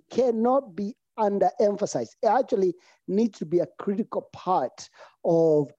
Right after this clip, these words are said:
a strategic communication and, of course, execution.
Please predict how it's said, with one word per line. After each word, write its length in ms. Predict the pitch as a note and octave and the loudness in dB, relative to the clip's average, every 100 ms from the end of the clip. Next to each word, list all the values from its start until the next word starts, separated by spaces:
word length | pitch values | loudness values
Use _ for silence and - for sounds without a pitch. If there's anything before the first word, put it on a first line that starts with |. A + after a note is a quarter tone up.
| _ _ - | _ _ -8
a 100 | C3 | -4
strategic 680 | - D3+ - G#3 F3+ F3+ | -2 -2 0 0 2 0
communication 1000 | F#3 D#3+ D#3 D3+ - E3 D#3+ - C#3 B2+ - F#3 | 2 2 2 2 2 2 2 0 -2 -2 -2 0
and, 360 | D#3 D3 C#3+ | 2 4 2
of 220 | D3 - | 0 -2
course, 360 | - D3 C3+ - - | -2 -2 -2 -8 -10
execution. 680 | C#3 B2 C3 - A#2 G2+ F#2+ | -8 -8 -10 -10 -12 -10 -16